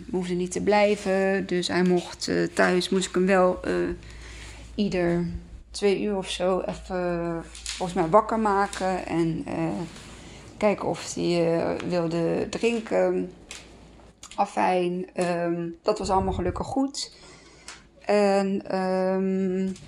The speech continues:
een tijd later in maart, eh, sorry, in mei tweeduizend zeventien kreeg hij, ehm, een benauwdheidsaanval. Een, ja, een aanval die wij niet herkenden. Dus wij zijn naar de huisartsenpost geweest, omdat het met, eh, op een zondag was, op moederdag.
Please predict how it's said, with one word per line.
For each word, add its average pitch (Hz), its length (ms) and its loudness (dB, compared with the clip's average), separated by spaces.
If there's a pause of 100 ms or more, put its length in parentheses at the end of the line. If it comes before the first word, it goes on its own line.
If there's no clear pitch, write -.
(200)
een 202 60 0
tijd 202 240 6
later 214 440 8
in 202 300 2
maart, 190 560 4 (800)
eh, 196 80 2
sorry, 202 260 2
in 202 160 2
mei 190 360 4
tweeduizend 185 460 0
zeventien 180 640 0
kreeg 185 420 0
hij, 175 440 2 (720)
ehm, 185 540 2
een - 220 -8
benauwdheidsaanval. 220 1300 6
Een, 226 200 0
ja, 208 160 2
een 180 160 4
aanval 196 400 2
die 196 180 0
wij 180 200 6
niet 185 160 0
herkenden. 202 520 -2
Dus 185 140 -4
wij 185 140 0
zijn 185 180 2
naar 180 200 4
de 175 300 2
huisartsenpost 208 760 -2
geweest, 185 260 -2
omdat 180 180 0
het 175 260 -8
met, 180 300 0 (460)
eh, 175 220 0
op 185 100 -4
een 185 80 0
zondag 196 340 0
was, 202 180 2
op 170 100 -4
moederdag. 202 640 0